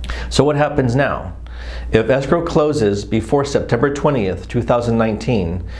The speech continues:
then your seller is still required to follow the existing requirement.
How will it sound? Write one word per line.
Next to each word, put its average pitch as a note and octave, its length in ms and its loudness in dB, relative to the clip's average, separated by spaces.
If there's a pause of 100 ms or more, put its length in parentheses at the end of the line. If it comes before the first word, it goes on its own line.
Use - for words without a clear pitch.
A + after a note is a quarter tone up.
(200)
then A2+ 160 4
your A#2 140 2
seller B2 340 2
is G2+ 180 -2
still C#3 380 2
required B2 560 0
to G2 60 -6
follow G2+ 420 0
the G2 100 0
existing G2 440 -2
requirement. F2 640 -2